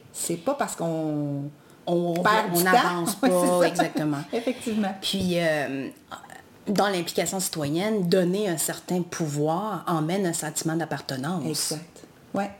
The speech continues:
Speaker 1: sentiment d'appartenance, sentiment de fierté. Euh, nos projets, nos, nos projets qui sont issus du budget participatif citoyen, ils ont tous une plaque avec la, le, le, le porteur du projet ou les porteurs du projet. Donc, ces gens, tu sais, ça, c'est quand même, c'est,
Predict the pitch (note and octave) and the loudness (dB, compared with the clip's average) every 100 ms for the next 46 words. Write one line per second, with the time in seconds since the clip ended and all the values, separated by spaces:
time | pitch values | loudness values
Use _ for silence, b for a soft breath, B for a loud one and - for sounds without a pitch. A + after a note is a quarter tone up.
0 | - - E3+ F#3 F#3 E3+ E3 F3+ E3 E3 | -10 -8 -4 -2 0 -2 -4 -4 -2 -2
1 | E3+ E3+ D#3 D3+ F#3 F#3 - F3+ - G3 | -2 -2 -4 -2 -2 -2 -2 -4 -2 0
2 | G3 G3+ G3+ B B B B D#3 D#3+ D3+ | 0 0 -6 B B B B -2 -2 -2
3 | D#3+ F3+ G3+ G#3 - E3+ E3+ D#3+ D#3+ D3+ | -2 0 0 -2 -4 -2 -2 -2 -2 -4
4 | - D#3+ D#3+ G#3 - - D3+ D3+ - - | -2 -2 -2 -4 -6 -6 -6 -6 -8 -6
5 | F3+ E3+ E3+ F3+ F#3 E3+ - - D3 D3 | -4 -4 -2 -4 -4 -6 -6 -6 -6 -4
6 | F#3+ - G3 D#3+ D#3 G#3 G#3+ D3+ F3 A#3+ | -6 -4 0 0 0 -2 -2 -2 -2 -2
7 | A3 G3 G3 F#3+ G3 E3+ E3+ D#3 D#3+ F3 | -2 -2 0 0 0 -4 -2 -2 -4 -2
8 | E3+ D#3+ E3 D3+ D#3+ E3 - - - G3 | 0 0 0 0 0 2 2 0 2 2
9 | B3+ A#3 - F3+ F3+ G#3+ G#3+ F#3 F3 A3+ | 2 -2 -4 -2 0 2 0 0 0 -2
10 | - - G3 G#3 F3+ - D#3+ D3 G#3 B | -4 -2 -2 -2 -6 -4 -4 -2 -6 B
11 | B B B A3 C4+ - G3 F#3 C#4 C4 | B B B 2 2 2 -2 2 2 0
12 | - E4 - G#3+ D#3+ F3 - - - D3 | -2 -2 0 2 0 -2 -8 -16 -8 -4
13 | D#3+ B3 A#3+ - - - | 0 0 -2 -6 -10 -10